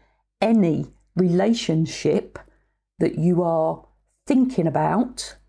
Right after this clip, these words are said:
getting into, whether it be personal or business.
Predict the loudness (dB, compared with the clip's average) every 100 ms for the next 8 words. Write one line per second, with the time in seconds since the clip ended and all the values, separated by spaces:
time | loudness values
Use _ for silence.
0 | _ -4 -4 -2 -2 2 2 0 0 0
1 | 0 0 0 -2 -2 -4 -6 -2 -2 -2
2 | -2 0 2 0 -4 _ _ _ _ _
3 | _ _ _ 0 0 0 -2 -4 -6 -6
4 | -8 -12